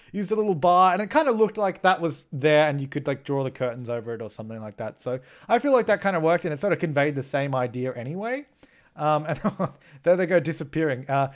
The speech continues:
handy little trick, actually, that someone pointed out in one of the previous parts was, because if you remember a few parts ago when we were doing the sort of,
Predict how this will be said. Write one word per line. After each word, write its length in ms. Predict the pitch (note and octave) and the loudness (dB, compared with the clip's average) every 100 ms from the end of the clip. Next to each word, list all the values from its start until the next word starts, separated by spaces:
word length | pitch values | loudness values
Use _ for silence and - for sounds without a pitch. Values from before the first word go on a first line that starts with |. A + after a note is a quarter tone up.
| - | -10
handy 260 | - C#4 D#4 | 0 2 4
little 220 | D4 B3 | 4 2
trick, 260 | F#3 C4 F#3 | 2 -2 0
actually, 300 | F3 - F3 | -4 -2 0
that 140 | E3 | 0
someone 260 | - G3+ F#3 | 0 0 -2
pointed 320 | - G3+ E3+ | -2 -2 2
out 320 | E3+ E3 - | 4 2 0
in 280 | D#3 D#3 D3+ | -4 -2 -2
one 120 | D#3+ | -2
of 60 | D#3+ | -4
the 60 | |
previous 680 | C#3 - E3+ B3 A#3+ E3 C#3+ | -6 -6 -4 -2 0 -2 -2
parts 420 | - C#3+ C3 - | -4 -4 -4 -6
was, 240 | C3 C3 - _ - - | -4 -4 -6 _ -12 -8
because 260 | E3+ F#3+ | -2 -2
if 160 | F#3 G3 | 0 -2
you 80 | A3+ | 2
remember 360 | F#3+ F#3 F3 | 2 2 4
a 200 | E3+ D#3+ | 6 6
few 160 | D3+ F#3+ | 4 -2
parts 260 | - E3 D3 | 0 -2 0
ago 180 | E3+ | 0
when 160 | E3 D#3 | 0 0
we 100 | D#3 | 0
were 120 | D3+ | -2
doing 500 | C#3 C#3+ C#3 C3+ C3+ | 0 -2 -2 -4 -6
the 260 | B2 C3 B2+ | -8 -6 -6
sort 200 | - D3 | -6 -4
of, 100 | C3 | -4